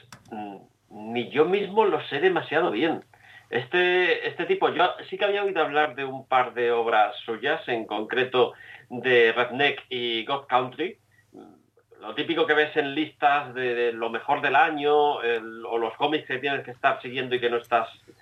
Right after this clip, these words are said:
siguiendo, pero, eh, no había llegado a leer nada de él hasta que Marvel lo ficha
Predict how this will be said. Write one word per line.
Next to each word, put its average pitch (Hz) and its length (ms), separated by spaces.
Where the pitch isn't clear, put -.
siguiendo, 160 680
pero, 202 380
eh, 120 520
no 143 120
había 175 220
llegado 156 340
a 151 60
leer 139 240
nada 135 340
de 123 140
él 180 160
hasta 196 600
que 113 600
Marvel 139 460
lo - 160
ficha 185 360